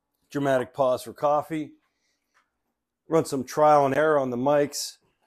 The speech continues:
and get our next episode in the books for D Salvucci's Random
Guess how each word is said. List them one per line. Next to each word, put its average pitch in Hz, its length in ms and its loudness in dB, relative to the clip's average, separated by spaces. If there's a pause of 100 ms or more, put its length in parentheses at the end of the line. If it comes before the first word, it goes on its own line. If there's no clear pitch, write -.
(500)
and 156 180 -4
get 175 240 -2 (240)
our 135 140 -2
next 151 400 -6
episode 139 600 -4 (480)
in 196 280 -2
the 185 80 0
books 139 760 0 (680)
for 127 260 -4
D 135 180 -10
Salvucci's 143 920 -2
Random 131 720 -4